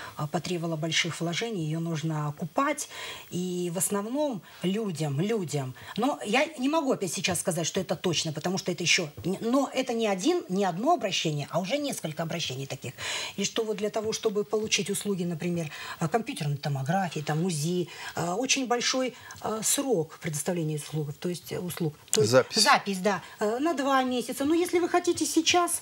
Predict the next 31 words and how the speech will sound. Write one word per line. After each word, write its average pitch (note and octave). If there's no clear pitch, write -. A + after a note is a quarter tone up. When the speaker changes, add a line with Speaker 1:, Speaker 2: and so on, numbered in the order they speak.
Speaker 2:
То D3
Speaker 1:
то, E3
Speaker 2:
нужно E3+
заплатить, -
да, C4+
Speaker 1:
пожалуйста, A#3+
Speaker 2:
да. G#3
Speaker 1:
ну, B3
за, C#4+
нужно D4+
заплатить. F#3
А G3
деньги — B3+
это A3+
не A#3+
маленькие, G3+
деньги — A#3
это G#3
большие. F#3
А, F#3
и A#3
даже, D#4
э, G#3+
даже F#3
жители F#3+
Одинцовского F3+
района A#3
сейчас G3+
ставят G#3
под F3+
вопрос, F#3